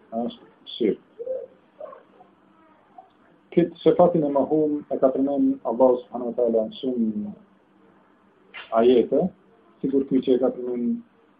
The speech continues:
këtu Sheikh Muhammed ibn Abdul Wahhabi, por gjithashtu edhe në ajetin ku thot Allahu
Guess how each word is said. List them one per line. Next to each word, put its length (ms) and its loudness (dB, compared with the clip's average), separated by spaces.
këtu 240 2
Sheikh 240 0
Muhammed 320 -2
ibn 80 -8
Abdul 300 -8
Wahhabi, 420 -2
por 140 4
gjithashtu 460 2
edhe 160 4
në 160 4
ajetin 400 4
ku 100 0
thot 240 2
Allahu 400 2